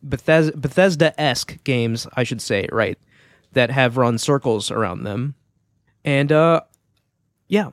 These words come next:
I th-, I think Starfield has a lot to prove, and I do think they have the ability to blow everyone away with Starfield. Like, if they play their cards right with that game, that will be, like, a pretty special game, I think.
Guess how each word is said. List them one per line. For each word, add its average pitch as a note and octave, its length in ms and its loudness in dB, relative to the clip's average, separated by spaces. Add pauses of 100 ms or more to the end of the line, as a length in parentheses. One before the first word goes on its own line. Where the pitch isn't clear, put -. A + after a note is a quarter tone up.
I C#3+ 140 2
th-, D3+ 120 2
I D#3 100 4
think F#3 240 2
Starfield D3+ 560 2
has B2+ 180 -4
a C3+ 40 -4
lot B2 160 -2
to - 80 -12
prove, F3 180 -2
and B2+ 120 -6
I C#3+ 80 0
do A3 220 2
think C4+ 240 0
they E3 140 4
have D3+ 240 2
the C3+ 80 0
ability A#2 500 0
to - 120 -14
blow G#2+ 360 -2
everyone G#2+ 360 -4
away G2+ 160 -6
with G#2 120 -6
Starfield. G2+ 540 -8
Like, G#2+ 320 -6 (400)
if C#3 160 -4
they F#3 140 6
play F3+ 260 4
their E3 160 6
cards B2+ 400 0
right A#2 160 2
with G#2 120 -6
that G#2 200 -2
game, G2+ 320 -4
that A#2 160 4
will A#2 100 2
be, A2 200 -2
like, G#2 180 -4
a G2+ 340 -2 (640)
pretty F3 360 4
special - 560 -2
game, G2 320 -4
I F#2+ 140 -4
think. - 480 -8